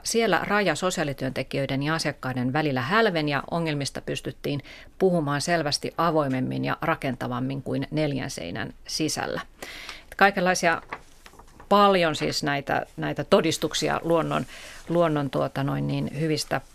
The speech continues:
puolista ja, ja vielä näistä henkisistä puolista, niin,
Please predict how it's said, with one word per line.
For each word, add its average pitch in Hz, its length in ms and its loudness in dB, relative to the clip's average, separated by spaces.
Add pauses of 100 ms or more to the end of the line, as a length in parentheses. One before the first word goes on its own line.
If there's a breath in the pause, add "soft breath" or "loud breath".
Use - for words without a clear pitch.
(140)
puolista 151 580 2
ja, 143 200 0
ja 143 140 -2
vielä 151 220 2
näistä 151 260 0
henkisistä 165 480 0
puolista, 151 500 0
niin, 151 220 -2